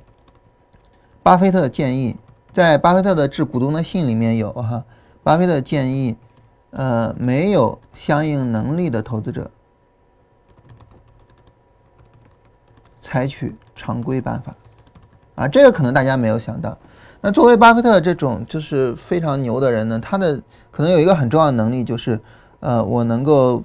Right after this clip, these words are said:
同时去包容跟我的思路不一样的思路，我能够去发现这种常规思路的价值。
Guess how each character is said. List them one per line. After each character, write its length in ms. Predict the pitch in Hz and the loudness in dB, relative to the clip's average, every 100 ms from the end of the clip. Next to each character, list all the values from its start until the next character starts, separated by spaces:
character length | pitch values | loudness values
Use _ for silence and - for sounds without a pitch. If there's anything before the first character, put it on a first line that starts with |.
| _ | _
同 200 | - 160 | -4 -4
时 160 | 170 139 | -2 -4
去 120 | 139 | -4
包 360 | - 170 202 | 2 6 6
容 220 | 190 113 113 | 6 2 0
跟 220 | 151 156 | -2 -2
我 160 | 113 - | -4 -4
的 100 | 107 | -8
思 260 | - 131 | -10 -6
路 160 | 139 123 | -4 -4
不 180 | - 139 | -4 -4
一 80 | |
样 180 | 123 131 | 0 0
的 120 | 104 | -2
思 180 | 107 - | -6 -10
路， 160 | 104 104 - _ - | -10 -10 -14 _ -12
我 100 | 131 | -4
能 100 | 131 | 0
够 120 | 170 185 | 2 2
去 100 | 175 | 2
发 260 | - 190 | 4 2
现 300 | 190 147 110 | 4 0 -2
这 120 | - 127 | -4 -6
种 160 | 113 | -6
常 240 | - 123 135 | -6 -6 -2
规 160 | 151 | -2
思 180 | 147 147 | -2 -4
路 100 | 139 | -2
的 100 | 123 | -2
价 240 | 120 160 127 | -4 -4 -4
值。 240 | - 101 | -8 -12